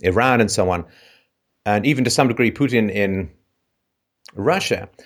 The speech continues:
what you see is you see a very powerful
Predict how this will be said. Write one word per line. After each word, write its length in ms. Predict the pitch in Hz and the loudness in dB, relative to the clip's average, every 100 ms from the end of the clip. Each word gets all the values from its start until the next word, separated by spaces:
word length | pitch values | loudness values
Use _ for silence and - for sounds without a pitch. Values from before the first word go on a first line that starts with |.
| _ - | _ -4
what 180 | 127 120 | -2 2
you 100 | 120 | 2
see 640 | - 262 269 104 110 113 _ _ - | 2 2 2 0 -4 -6 _ _ -6
is 500 | 104 104 104 101 - - | 0 2 4 2 -2 -6
you 260 | - 107 107 | -2 0 0
see 540 | - 110 104 101 98 92 | 0 2 2 2 0 0
a 260 | 95 92 92 | 0 2 2
very 260 | 95 117 | 2 2
powerful 840 | - 131 120 117 - 110 110 104 | 0 0 2 0 0 0 0 -2